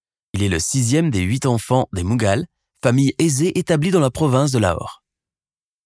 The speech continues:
On sait peu de choses sur sa jeunesse, mais il est évident qu'il a vécu depuis toujours dans un milieu traditionnel où l'argent ne manque pas, et où tous ses désirs sont désordres. En cette année mille neuf cent soixante-dix-huit, quand Iqbal rentre en tant qu'étudiant intérimaire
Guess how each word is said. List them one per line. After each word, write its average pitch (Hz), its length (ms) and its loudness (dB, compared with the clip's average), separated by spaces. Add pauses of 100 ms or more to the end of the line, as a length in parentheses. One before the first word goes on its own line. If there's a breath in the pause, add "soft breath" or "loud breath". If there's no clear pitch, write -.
(600)
On 151 140 -2
sait 170 180 0
peu - 120 0
de 165 60 2
choses 151 280 2
sur 123 160 -2
sa 123 120 2
jeunesse, 107 400 0
mais 80 320 -2
il 98 80 -2
est 98 160 -2
évident 123 360 2
qu'il 120 180 0
a 107 40 2
vécu 113 280 0
depuis 110 260 -2
toujours 160 360 -2
dans 127 200 2
un 123 40 2
milieu 135 260 0
traditionnel 139 680 -2 (220 loud breath)
où 156 80 2
l'argent 156 320 2
ne 160 80 2
manque 113 300 0
pas, 101 180 0 (480)
et 131 100 2
où 160 120 2
tous 233 200 -4
ses 143 160 -2
désirs 117 340 -2
sont 107 120 -4
désordres. 90 500 -4 (920)
En 120 80 0
cette 139 200 -2
année 160 180 2
mille 117 120 2
neuf 104 140 0
cent 139 140 -2
soixante-dix-huit, 104 760 -2
quand 104 160 -2
Iqbal 120 320 0
rentre 110 300 -2
en 92 40 -2
tant 95 220 -2
qu'étudiant 107 540 -2
intérimaire 107 680 -2